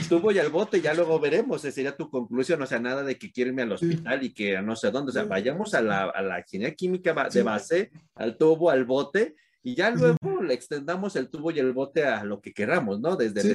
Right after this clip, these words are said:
Speaker 1: estómago hasta, ¿no? Las venas o qué, materiales,
Speaker 2: Sí.
Speaker 1: qué sé yo, ¿no?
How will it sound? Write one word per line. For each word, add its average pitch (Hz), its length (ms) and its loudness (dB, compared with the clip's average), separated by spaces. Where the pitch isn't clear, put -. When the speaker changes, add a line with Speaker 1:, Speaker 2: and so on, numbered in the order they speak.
Speaker 1:
estómago 135 540 0
hasta, 95 480 -6
¿no? 110 180 -4
Las 107 360 0
venas 131 460 2
o 107 140 -6
qué, 135 200 -2
materiales, 117 800 0
Speaker 2:
Sí. - 60 -10
Speaker 1:
qué 131 120 -8
sé 110 160 -4
yo, 113 160 4
¿no? 127 260 -4